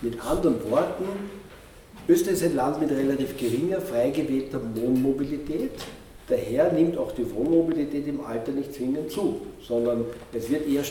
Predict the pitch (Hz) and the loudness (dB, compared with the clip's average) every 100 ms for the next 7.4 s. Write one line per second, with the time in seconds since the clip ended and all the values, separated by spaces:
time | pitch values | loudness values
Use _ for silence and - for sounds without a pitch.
0 | 139 - - - - 123 131 139 - 151 | -6 -14 -18 -16 -8 -4 -4 -4 -2 0
1 | 151 143 135 - 170 165 - 165 156 - | 2 4 4 6 6 6 0 -4 -2 -4
2 | - 165 165 - - 85 85 - - 127 | 0 0 0 -2 -6 -8 -10 -16 -12 -8
3 | 165 127 - - 143 131 135 135 117 107 | -8 -6 -8 -6 -4 -2 2 2 2 0
4 | 110 - - 156 120 117 113 107 104 - | -2 -2 -2 -4 -2 -2 -2 -6 -6 -6
5 | - - 185 - - - - - - 147 | -6 -4 -4 -4 -10 -16 -18 -18 -4 2
6 | 143 147 151 - 147 - 156 139 139 - | 2 2 -2 -2 -4 -4 -2 0 -2 -4
7 | 131 - - 123 | -8 -8 -6 -6